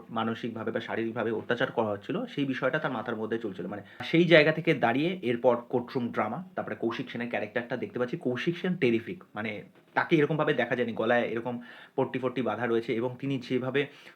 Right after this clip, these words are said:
ওই জায়গাটা আর্গুমেন্টস করছেন, তারপরে হয়তো বাসব দত্তার সাথে কৌশিক সেনের একটা ফেস অফ হবে।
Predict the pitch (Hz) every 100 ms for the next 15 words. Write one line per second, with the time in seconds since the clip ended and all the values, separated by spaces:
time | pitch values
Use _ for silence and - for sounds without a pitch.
0 | - 131 127 117 120 117 110 120 127 120
1 | - 98 - 117 113 107 123 113 107 110
2 | 95 104 - 107 113 110 101 - 98 -
3 | 113 113 113 107 110 - 104 127 120 -
4 | 104